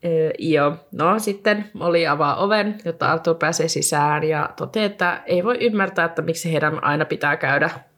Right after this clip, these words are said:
tota, nämä kysymykset läpi, kun Arthur tulee kotiin, että et,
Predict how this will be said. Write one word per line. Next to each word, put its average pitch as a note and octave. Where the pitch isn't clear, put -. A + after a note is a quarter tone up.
tota, D#3+
nämä C#3+
kysymykset -
läpi, D3
kun D#3+
Arthur D#3
tulee D3+
kotiin, F3+
että -
et, -